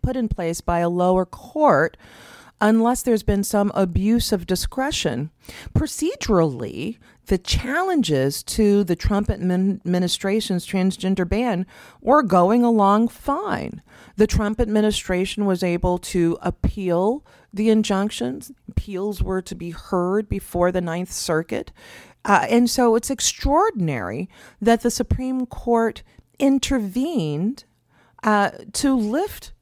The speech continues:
basically, these injunctions.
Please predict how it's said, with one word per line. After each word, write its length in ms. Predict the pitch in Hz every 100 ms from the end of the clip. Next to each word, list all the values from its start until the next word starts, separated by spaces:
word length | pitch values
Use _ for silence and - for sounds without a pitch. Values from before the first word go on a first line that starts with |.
| _
basically, 800 | 208 220 220 233 - 196 202 208 - _ _ -
these 580 | 196 180 220 240 233 - _
injunctions. 1040 | 233 262 269 285 359 403 - - 110 170